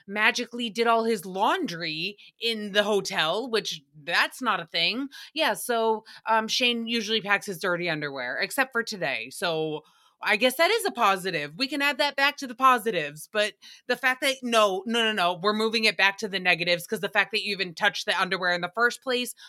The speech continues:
unacceptable, unaccept-, well, I guess whatever. I guess it is your dad, so ew,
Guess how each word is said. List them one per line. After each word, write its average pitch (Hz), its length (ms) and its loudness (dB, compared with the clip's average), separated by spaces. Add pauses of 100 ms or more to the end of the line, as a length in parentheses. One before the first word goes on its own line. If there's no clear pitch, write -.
(220)
unacceptable, 165 840 -2 (180)
unaccept-, - 480 -6 (160)
well, 453 340 -2
I 359 120 2
guess 370 280 -2
whatever. 151 480 -2
I - 80 -20
guess 381 200 -8
it 240 80 -6
is 202 180 -2
your 170 140 -2
dad, 147 480 -2
so 151 500 -2 (140)
ew, 220 440 0